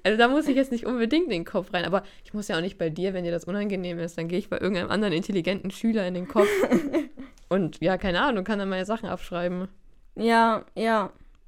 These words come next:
Speaker 1: Ansonsten ist natürlich auch praktisch, wenn man weiß, was der andere denkt, wenn man das wissen will.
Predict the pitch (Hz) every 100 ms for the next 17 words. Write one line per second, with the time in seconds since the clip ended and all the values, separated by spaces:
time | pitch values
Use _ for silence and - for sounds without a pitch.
0 | - 165 180 190 - 185 - - 170 170
1 | 156 160 156 - 180 - 156 - 156 147
2 | 156 156 160 - - 170 151 165 190 -
3 | - - - 170 175 175 165 170 - 170
4 | 185 233